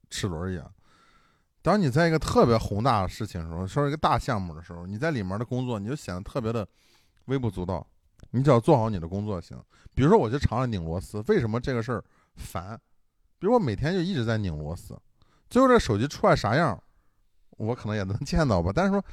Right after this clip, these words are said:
你没有多少成就感，因为你知道我这工作就是我不干他也能干。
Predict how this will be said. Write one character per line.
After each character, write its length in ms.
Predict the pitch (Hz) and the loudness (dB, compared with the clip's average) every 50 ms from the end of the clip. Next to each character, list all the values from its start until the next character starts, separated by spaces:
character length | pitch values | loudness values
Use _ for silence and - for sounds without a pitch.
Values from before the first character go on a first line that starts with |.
| - - - - - _ - | -20 -20 -20 -20 -20 _ -2
你 140 | 139 147 | 2 2
没 140 | 135 131 170 | 4 4 2
有 100 | 254 262 | 2 0
多 160 | 143 131 156 | 0 -2 -2
少 120 | 190 165 113 | -2 -2 -2
成 260 | - - - 95 104 | -4 -2 -2 0 2
就 160 | 147 175 123 | 2 2 2
感， 220 | 92 85 - - - _ _ - | 0 -2 -8 -12 -16 _ _ -4
因 120 | - 135 175 | 0 2 2
为 60 | 214 | 4
你 120 | 190 131 | 2 2
知 160 | 98 101 123 | 0 0 2
道 120 | 147 160 123 | 4 4 4
我 200 | 98 87 85 85 | 4 2 0 0
这 120 | 95 117 | 0 0
工 200 | 123 127 131 143 | 0 0 0 2
作 160 | 147 139 113 | 2 2 2
就 120 | 98 113 123 | 2 0 -2
是 140 | 117 113 101 | -2 -2 -2
我 180 | 95 95 87 | 0 0 0
不 120 | 85 90 113 | 2 2 2
干 180 | 151 143 110 | 0 0 -4
他 140 | - - 143 | -4 -2 -2
也 80 | 139 101 | -2 -2
能 120 | 87 95 | -2 -4
干。 220 | 113 131 117 87 | -4 -6 -6 -6